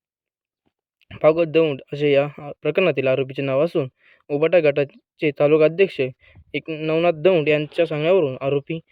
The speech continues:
अस-, आरोपी असलेला त्याचा भाऊ, भावाने पीडित व्यक्तीवर जबर मारहाण करून चटके दिले असल्याचे बोलले जात आहे. या प्रकरणी गुन्ह्यातील आरोपी उबाटाचा तालुका अध्यक्ष मात्र अद्याप फरा-, फरार आहे.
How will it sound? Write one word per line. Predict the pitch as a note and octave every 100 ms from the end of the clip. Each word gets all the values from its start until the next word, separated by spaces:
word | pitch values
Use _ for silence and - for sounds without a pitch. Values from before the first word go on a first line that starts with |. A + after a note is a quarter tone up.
| _ _ -
अस-, | D3+ - _ _ _ - _ _ _ _ E3+
आरोपी | D#3 F#3+ - B2+ - _ -
असलेला | D3+ E3+ E3 E3
त्याचा | E3 _ - D3+ D3
भाऊ, | C#3 F3+ D3 C#3+ _ _ _ _ _ -
भावाने | D3+ E3+ C#3
पीडित | C#3 F3 E3
व्यक्तीवर | C#3+ - C#3+
जबर | C#3 D#3 F3
मारहाण | D#3 C3+ C3+ C#3 - - - -
करून | F3 E3
चटके | C#3+ D3 - C#3
दिले | C3+
असल्याचे | C#3 D3+ E3+ C3+
बोलले | C3 B2+ C3
जात | B2+
आहे. | B2 C3 B2+ - _ _ C#3+
या | D3+
प्रकरणी | F#3 D#3+ F#3 E3 C3+ C#3 _ _ _ _ _ _ -
गुन्ह्यातील | D3+ D#3+ E3+ F3 - _ _ -
आरोपी | D#3 F3+ D3
उबाटाचा | C#3 C#3+ D3 D#3 D#3+ _ _ D#3 D3+ D#3+
तालुका | F3+ F3+ F3+
अध्यक्ष | E3 D#3 E3+ E3+
मात्र | E3+ F3 C3+
अद्याप | C#3 C3+ B2
फरा-, | C#3 C3 B2+ - -
फरार | C3+ C3+
आहे. | B2+ B2+